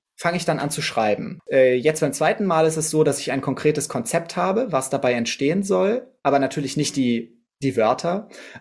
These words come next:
Ähm, und beim ersten Mal war es sogar, dass ich mir nichts vorgenommen habe, absolut nichts, sondern mich einfach nur hingestellt habe und gesagt, „Okay, was passiert jetzt in anderthalb Stunden? Was schreibe ich jetzt?“ Es ist sehr, sehr schwer, in Worte zu fassen oder kurz in Worte zu fassen, wie sich das vollzieht, aber man kann sich das vorstellen als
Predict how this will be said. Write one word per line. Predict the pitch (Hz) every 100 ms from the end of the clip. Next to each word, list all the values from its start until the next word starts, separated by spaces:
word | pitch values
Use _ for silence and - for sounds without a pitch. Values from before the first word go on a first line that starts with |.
| -
Ähm, | 151 147
und | 156
beim | 147
ersten | 143 196 185
Mal | 165 156
war | 151
es | -
sogar, | 156 147
dass | 135
ich | -
mir | 139
nichts | 151 - - - -
vorgenommen | - 131 113 107 101
habe, | 104 -
absolut | 143 - - -
nichts, | 104 - -
sondern | 135 135
mich | 135 131
einfach | 214 208
nur | 160
hingestellt | 185 180 160 156
habe | 147
und | 139
gesagt, | 127 131 127
„Okay, | 107 - 123
was | 156
passiert | - 151 180
jetzt | 139 -
in | 131
anderthalb | 131 131 123
Stunden? | - 170 175 180 160 160 - _ -
Was | -
schreibe | - 120 113
ich | -
jetzt?“ | 101 - - - -
Es | 151 156
ist | 156
sehr, | 147 180 196
sehr | 160 160
schwer, | 160 - 139 156 156 156 160 160 _ _
in | - 156 135
Worte | 135 185 185
zu | -
fassen | 156 151 151 -
oder | 117
kurz | - 208 247 180
in | 131
Worte | 135 135
zu | -
fassen, | 127 120 - 123
wie | 147
sich | 139
das | - 120
vollzieht, | - 113 - 160 208
aber | 170 135
man | 131
kann | 139 151
sich | 147
das | 131
vorstellen | - 147 147 131 -
als | 127 127 - -